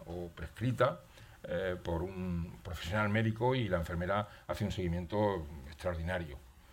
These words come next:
No, en nuestra comunidad no tenemos ningún problema y ahora estamos precisamente, eh, formando a las personas que van a hacer, eh, prescripción en la diabetes, que es una enfermedad crónica. Estamos en plena formación. Yo creo que con la formación que están recibiendo, la prescripción enfermera no es un problema.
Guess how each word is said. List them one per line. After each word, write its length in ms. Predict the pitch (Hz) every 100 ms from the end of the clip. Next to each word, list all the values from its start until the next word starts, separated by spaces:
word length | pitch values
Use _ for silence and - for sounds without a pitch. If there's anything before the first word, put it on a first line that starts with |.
| - - -
No, 680 | 104 104 101 104 101 101 -
en 80 | 104
nuestra 220 | 104 101
comunidad 260 | 95 98 104
no 80 |
tenemos 300 | 104 90 87
ningún 240 | 78 90 87
problema 280 | 90 107 120
y 40 |
ahora 100 | 104
estamos 240 | - 113
precisamente, 680 | - 104 101 98 107 107 143 151 - - -
eh, 220 | 104 101
formando 460 | - 113 107 123 127
a 40 |
las 100 | 127
personas 480 | - - - 120 123
que 100 | -
van 140 | 104 104
a 20 |
hacer, 400 | 101 113 127 131 - - -
eh, 120 | 101
prescripción 600 | 90 - 85 - 113 127 -
en 320 | 107 95 92
la 120 | 87 92
diabetes, 460 | 95 107 87 73
que 80 | -
es 60 | -
una 120 | 90
enfermedad 280 | 82 87 82
crónica. 340 | 78 76 73 73 - -
Estamos 260 | - 95
en 180 | 98 90
plena 240 | 98 98
formación. 440 | 90 95 80 82 78 - - - - - - -
Yo 220 | 85 98
creo 180 | - 107
que 60 | 110
con 100 | 90
la 80 |
formación 280 | - 82 90
que 40 | 82
están 160 | -
recibiendo, 560 | 87 87 90 101 135 - -
la 100 | 82
prescripción 260 | 80 82
enfermera 400 | 90 92 92 117 113
no 240 | 98 92 82
es 140 | 80
un 80 | 80
problema. 320 | 78 67 71